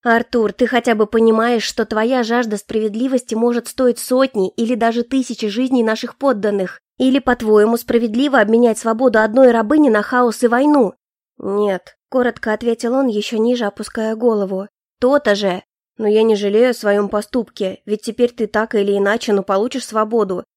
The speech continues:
И даже если модель не согласится уступить, я найду другой способ избавить тебя от метки». «Очень интересно». Эри придвинулась к столу и подперла подбородок ладонью. «И как же ты собираешься это сделать?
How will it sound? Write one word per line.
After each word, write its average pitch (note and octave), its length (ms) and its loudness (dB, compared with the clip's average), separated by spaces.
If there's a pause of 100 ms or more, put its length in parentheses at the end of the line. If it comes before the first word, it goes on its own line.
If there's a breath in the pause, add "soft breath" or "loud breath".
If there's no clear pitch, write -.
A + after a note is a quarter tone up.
И A3+ 80 2
даже A3+ 300 2
если G#3+ 220 0
модель G#3 380 0
не G#3+ 140 0
согласится G#3+ 560 -4
уступить, A#3 600 -6
я A3 200 2
найду A3 300 2
другой A3+ 320 0
способ C4+ 420 -4
избавить A3 400 -2
тебя G#3 240 -2
от G#3+ 100 -4
метки». G3 540 -4 (360)
«Очень F#4+ 420 2
интересно». G#3+ 760 0 (240)
Эри C4 260 2
придвинулась A#3 580 0
к - 60 -20
столу A3+ 360 -4
и A3 160 -8
подперла C4 440 -4
подбородок A3 580 -4
ладонью. G#3 640 -4 (300)
«И B3 120 0
как D4+ 260 -2
же D4 120 -2
ты C#4 140 -2
собираешься A#3 680 -2
это G#3 160 -4
сделать? G#3+ 580 -6